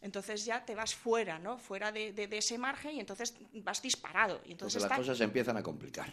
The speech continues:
Speaker 1: Se complica porque es como que nos, está un poco fuera ya de control.
Speaker 2: Mm, cuando
Speaker 1: Entonces
Speaker 2: está
Speaker 1: se te
Speaker 2: fuera
Speaker 1: va
Speaker 2: de
Speaker 1: de las
Speaker 2: control,
Speaker 1: manos.
Speaker 2: no puede generar ansiedad cualquier cosa.
Speaker 1: Sí, sí, sí.
Speaker 2: Cualquier cosa.
Speaker 1: Cualquier cosa puede
Speaker 2: O
Speaker 1: generar
Speaker 2: sea, ¿qué
Speaker 1: ansiedad.
Speaker 2: causas, qué causas más frecuentes, eh, producen una ansiedad?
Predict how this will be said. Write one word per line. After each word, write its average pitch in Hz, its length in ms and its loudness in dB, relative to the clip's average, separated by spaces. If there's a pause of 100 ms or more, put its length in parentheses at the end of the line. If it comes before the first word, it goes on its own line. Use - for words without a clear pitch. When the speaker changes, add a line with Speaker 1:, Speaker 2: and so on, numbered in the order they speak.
(140)
Speaker 1:
Se - 160 4
complica 277 460 8
porque 233 180 -2
es 269 80 2
como 339 220 2
que 320 80 0
nos, 320 180 -4 (160)
está 277 160 2
un 294 60 2
poco 311 160 2
fuera 247 260 2
ya 233 140 -2
de 262 80 -6
control. 185 400 -2
Speaker 2:
Mm, - 400 -12
cuando - 160 -14
Speaker 1:
Entonces - 300 0
Speaker 2:
está - 120 4
Speaker 1:
se 196 60 6
te - 20 2
Speaker 2:
fuera 196 140 8
Speaker 1:
va 220 40 10
Speaker 2:
de 233 60 8
Speaker 1:
de - 40 6
las 226 120 8
Speaker 2:
control, 214 200 8
Speaker 1:
manos. 95 100 -6
Speaker 2:
no 98 200 2
puede 107 460 4
generar 98 380 0
ansiedad 110 520 0
cualquier 76 540 -2
cosa. - 320 -2 (1120)
Speaker 1:
Sí, - 180 0
sí, - 160 4
sí. - 60 6
Speaker 2:
Cualquier 240 320 4
cosa. - 80 -2
Speaker 1:
Cualquier 214 380 4
cosa 339 260 2
puede 285 160 0
Speaker 2:
O 262 40 0
Speaker 1:
generar 226 320 -2
Speaker 2:
sea, - 80 2
¿qué 147 80 8
Speaker 1:
ansiedad. 156 180 8
Speaker 2:
causas, 165 420 6 (160)
qué 139 140 4
causas 143 320 4
más 123 240 0
frecuentes, 143 720 -2
eh, 101 240 -2
producen 113 360 4
una 113 140 2
ansiedad? 110 580 4